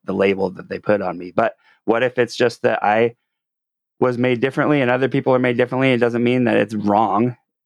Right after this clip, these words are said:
any more than being a different skin color means you're wrong compared to somebody else, you know? Um,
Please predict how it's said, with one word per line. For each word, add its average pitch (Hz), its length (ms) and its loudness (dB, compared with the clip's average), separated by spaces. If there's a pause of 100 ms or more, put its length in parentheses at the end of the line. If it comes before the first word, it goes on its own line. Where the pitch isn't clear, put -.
any 113 500 0 (540)
more 110 320 2
than 110 360 0 (380)
being 117 240 0
a 113 60 0
different 113 300 0
skin 151 220 -2
color 95 300 -2
means 95 360 -2
you're 98 140 0
wrong 92 320 2
compared 87 380 -4
to - 60 -12
somebody 78 360 -4
else, - 280 -8 (120)
you 92 100 0
know? 98 220 0 (480)
Um, 85 400 -2